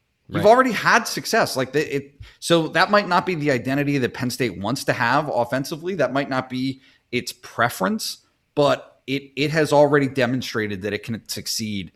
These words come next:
Speaker 1: uh, in those types of environments.
Speaker 2: Oh, and by the way, even though, uh, I am not the most expert technician while doing this and while hosting the
Speaker 1: You
Speaker 2: show,
Speaker 1: did
Speaker 2: I
Speaker 1: it.
Speaker 2: also, I also fixed it.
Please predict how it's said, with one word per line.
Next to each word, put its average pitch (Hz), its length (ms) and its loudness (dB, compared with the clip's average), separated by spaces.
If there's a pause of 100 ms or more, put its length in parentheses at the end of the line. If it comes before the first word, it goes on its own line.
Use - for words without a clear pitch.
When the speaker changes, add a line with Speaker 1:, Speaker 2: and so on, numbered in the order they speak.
(240)
Speaker 1:
uh, 92 240 -4
in 104 160 -4
those 104 180 -2
types 98 280 -4
of 92 120 -8
environments. 78 680 -10 (200)
Speaker 2:
Oh, 143 140 2
and 135 120 -4
by 131 180 2
the 123 100 0
way, 123 240 2
even 120 300 -4
though, 113 360 -4
uh, 107 340 -4
I 113 140 -4
am 104 240 -6
not 107 320 -6
the 113 200 -6
most 101 260 -8
expert 107 400 -8
technician 104 560 -4
while 101 320 -4
doing 113 380 -4
this 123 220 -10
and 90 160 -10
while 95 260 -4
hosting 104 280 -8
the 101 80 -6
Speaker 1:
You - 60 -6
Speaker 2:
show, 110 200 -4
Speaker 1:
did 185 120 8
Speaker 2:
I 170 40 6
Speaker 1:
it. 143 40 2
Speaker 2:
also, 107 580 -4
I 117 120 0
also 110 260 -4
fixed - 340 -2
it. - 240 -4